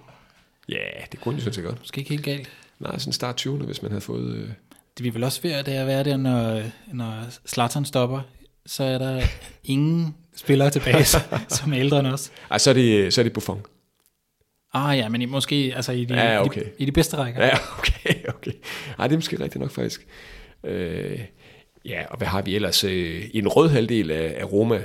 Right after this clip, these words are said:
Speaker 1: der har vi den her nitten-årige Christian Volpato. Øh, det er jo ligesom, øh, Romero,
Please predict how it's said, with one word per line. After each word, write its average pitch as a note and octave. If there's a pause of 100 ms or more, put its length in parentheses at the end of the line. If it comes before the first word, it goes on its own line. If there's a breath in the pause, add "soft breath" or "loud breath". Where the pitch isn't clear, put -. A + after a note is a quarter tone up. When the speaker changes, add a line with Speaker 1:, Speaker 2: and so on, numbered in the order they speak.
(100)
Speaker 1:
der A2
har A2
vi G#2+
den G#2
her A2
nitten-årige G#2+
Christian F#2+
Volpato. F#2 (640)
Øh, E2
det -
er -
jo G2+
ligesom, G2+
øh, D#2
Romero, G#2